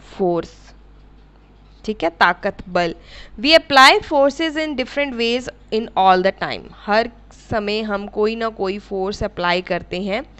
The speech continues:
We also experience force, force all the time।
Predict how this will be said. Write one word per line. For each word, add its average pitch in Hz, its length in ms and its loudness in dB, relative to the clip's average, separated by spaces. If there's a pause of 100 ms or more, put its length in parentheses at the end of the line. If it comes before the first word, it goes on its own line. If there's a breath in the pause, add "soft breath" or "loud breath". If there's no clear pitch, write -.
(420 loud breath)
We 302 280 0
also 233 340 6 (100)
experience 247 840 -4
force, 214 560 -4 (240)
force 220 400 0 (180)
all 170 240 -2
the 254 140 0 (360)
time। 139 220 0